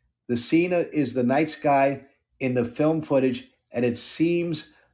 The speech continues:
to suggest that there is more to the story than scholars currently prepared to comment on. The footage, coincidentally, depicts three bright stars in a row that align with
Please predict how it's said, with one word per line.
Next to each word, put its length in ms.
to 140
suggest 640
that 180
there 140
is 140
more 280
to 100
the 120
story 460
than 140
scholars 440
currently 400
prepared 500
to 60
comment 380
on. 180
The 100
footage, 580
coincidentally, 840
depicts 680
three 280
bright 320
stars 400
in 140
a 80
row 360
that 120
align 480
with 240